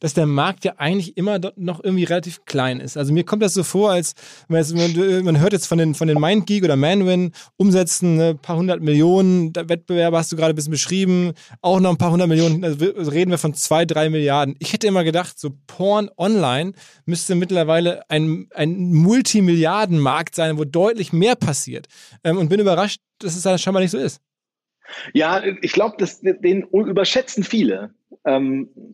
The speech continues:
Speaker 2: das hat aber, glaub ich, auch sehr viel mit so dem Image zu tun und mit, ähm, was man sich so vorstellt. Aber es gibt halt auch nicht wirklich viele Firmen, ne? Also wenn du dir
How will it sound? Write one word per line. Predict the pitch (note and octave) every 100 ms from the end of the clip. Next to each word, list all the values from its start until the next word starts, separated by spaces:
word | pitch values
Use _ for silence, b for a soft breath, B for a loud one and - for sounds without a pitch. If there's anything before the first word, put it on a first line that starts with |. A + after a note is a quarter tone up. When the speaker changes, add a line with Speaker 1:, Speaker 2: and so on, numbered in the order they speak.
| -
Speaker 2:
das | - C#3+ -
hat | - F3 -
aber, | F3 E3
glaub | C#3+ F3
ich, | E3
auch | E3 D#3+ - C#3
sehr | B2+ D#3+
viel | D#3+ - F#3 F#3
mit | D#3 D3+ - - - - _ _ _ _
so | -
dem | C#3+ C#3+
Image | F#3 B2+
zu | -
tun | - A2+ G#2+ G2+ -
und | B2 B2
mit, | A2+ B2 B2 - - -
ähm, | C3 B2 A#2 A#2 A2+ A2+ - _ _ _
was | - -
man | D#3
sich | C3+ C3+
so | C3
vorstellt. | - D#3 D#3 - G#2 G2 G2
Aber | - C3+ - -
es | -
gibt | - G#3+
halt | B3+ F#3+
auch |
nicht | F#3 D#3+
wirklich | F#3 F3+
viele | - D#3
Firmen, | - B3 F3 G2 G2
ne? | C3 A#3
Also | - B2+
wenn | D3+
du | D#3+
dir | D3+ C#3+ C#3